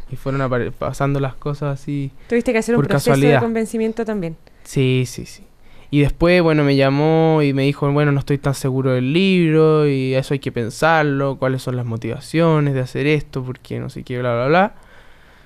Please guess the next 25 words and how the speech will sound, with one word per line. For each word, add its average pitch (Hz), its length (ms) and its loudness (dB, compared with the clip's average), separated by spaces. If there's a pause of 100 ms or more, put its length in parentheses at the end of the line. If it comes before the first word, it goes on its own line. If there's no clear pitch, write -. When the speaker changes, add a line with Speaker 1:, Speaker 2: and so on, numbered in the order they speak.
(140)
Speaker 1:
Y 147 80 -2
yo 143 60 2
le 139 60 2
dije, 135 220 0
"Pucha, 139 380 -2
pero 127 220 -2
si 127 160 -8
todo 156 160 2
el 165 60 2
mundo 170 260 2
quiere 165 240 2
verte 160 1080 0
en, 143 340 -6
o - 20 -6
sea, 139 460 0
Speaker 2:
En 135 60 0
esa 277 140 -2
faceta, 240 380 -4
Speaker 1:
en 147 80 0
Speaker 2:
en 175 60 2
Speaker 1:
esa 226 120 2
Speaker 2:
esas 143 260 0
Speaker 1:
faceta". 180 320 0
Speaker 2:
facetas, 127 160 -8
claro. 160 260 -12